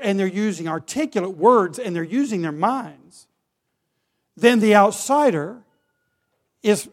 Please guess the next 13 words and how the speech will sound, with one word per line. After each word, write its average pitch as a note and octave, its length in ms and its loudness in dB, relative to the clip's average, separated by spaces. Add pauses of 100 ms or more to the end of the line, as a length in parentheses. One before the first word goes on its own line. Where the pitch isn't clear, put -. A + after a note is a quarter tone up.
(160)
ministered G#3+ 580 0
to D3 280 -10 (380)
and F3+ 180 -2
built F#3 300 2
up. C#4+ 260 -2 (100)
Interesting. F3+ 540 -10
Now, F3 160 -2
this G3 220 -2
is C#3 220 -12 (240)
sort G3+ 200 -4
of D#3+ 60 -6
confusing, D3+ 480 -6
but C#3 160 -8